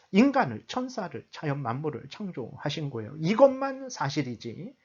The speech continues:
다른 것들은 다 거짓입니다. 그래서 바른 지식에 대해서 이제 사 절부터 육 절에서 알려주고 있는 거죠. 우상은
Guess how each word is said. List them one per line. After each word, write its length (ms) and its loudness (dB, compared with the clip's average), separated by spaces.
다른 300 -2
것들은 320 -4
다 180 -6
거짓입니다. 880 2
그래서 240 -8
바른 380 0
지식에 1400 -4
대해서 580 -2
이제 240 -4
사 220 -4
절부터 400 -4
육 240 -10
절에서 1080 -4
알려주고 720 0
있는 300 2
거죠. 340 -8
우상은 340 0